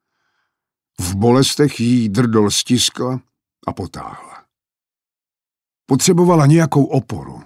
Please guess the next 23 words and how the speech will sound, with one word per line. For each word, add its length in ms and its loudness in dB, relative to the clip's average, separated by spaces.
něco 240 0
chytit 460 0
a 100 -8
drtit 520 0
v 60 -6
dlani, 400 -2
aby 200 -4
to 120 -12
vydržela. 720 -16
Seběhlo 460 -4
se 160 -8
to 200 -12
tak 280 -8
rychle, 420 -14
tak 180 -8
moc 640 -4
rychle. 580 -18
Cecílie 680 2
se 160 0
nahnula 440 4
přes 260 -2
krvavý 440 2
uzlíček, 720 0